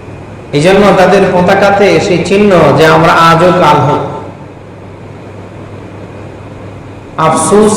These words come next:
আর পরিতাপ লাগে এই জন্য যে আমাদের যারা মুসলিম নেতা আছে তারা সব জেনেও বোবা শয়তানের মতো চুপ করে আছে।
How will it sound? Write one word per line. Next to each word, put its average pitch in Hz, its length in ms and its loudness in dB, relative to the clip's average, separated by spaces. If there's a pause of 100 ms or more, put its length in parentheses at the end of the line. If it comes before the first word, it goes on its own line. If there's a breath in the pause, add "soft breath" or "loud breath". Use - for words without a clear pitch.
(140)
আর 165 80 4 (140)
পরিতাপ 185 360 4 (100)
লাগে 160 240 2
এই 147 120 0
জন্য 190 180 2 (1120)
যে 160 80 4 (120)
আমাদের 185 320 6 (140)
যারা 156 240 6 (640)
মুসলিম 160 500 2 (180)
নেতা 156 240 4 (100)
আছে - 200 0 (120)
তারা 143 180 2 (140)
সব 156 160 4 (200)
জেনেও 160 360 4 (800)
বোবা 147 300 4
শয়তানের 160 480 4
মতো 160 200 2
চুপ 160 200 0
করে 135 160 2 (100)
আছে। - 160 0